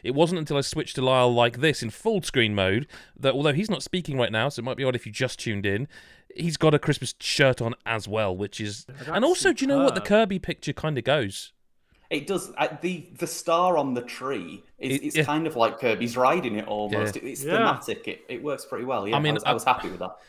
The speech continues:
Speaker 1: I will say I worry there are gonna be people who are furious with us right now for even saying the C
Speaker 3: Oh, I hope
Speaker 1: word.
Speaker 3: so. Yeah.
Speaker 1: Um,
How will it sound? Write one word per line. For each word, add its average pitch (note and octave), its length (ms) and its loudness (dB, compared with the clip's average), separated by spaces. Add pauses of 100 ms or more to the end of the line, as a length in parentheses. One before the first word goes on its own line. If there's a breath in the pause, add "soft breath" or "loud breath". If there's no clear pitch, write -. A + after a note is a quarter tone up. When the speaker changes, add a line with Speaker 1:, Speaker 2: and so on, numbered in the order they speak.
(160 soft breath)
Speaker 1:
I B2 100 -2
will C3 260 4
say A2+ 220 2
I A2 120 4
worry A2+ 460 2
there G#2+ 220 0
are G#2+ 40 0
gonna G#2 160 -4
be G2+ 100 -4
people A2 240 -8
who A2 120 0
are G2+ 80 2
furious A2+ 920 -2
with G#2 140 0
us G2 160 -2
right G#2 180 -2
now G#2 160 2
for A2+ 120 -2
even G#2 180 -4
saying G#2+ 560 2 (560 soft breath)
the G2+ 240 -2
C - 180 0
Speaker 3:
Oh, B2 40 8
I A2 60 8
hope G2 140 4
Speaker 1:
word. F#2+ 220 0
Speaker 3:
so. D#2+ 100 -8 (800 soft breath)
Yeah. G2 260 0
Speaker 1:
Um, G2 260 -6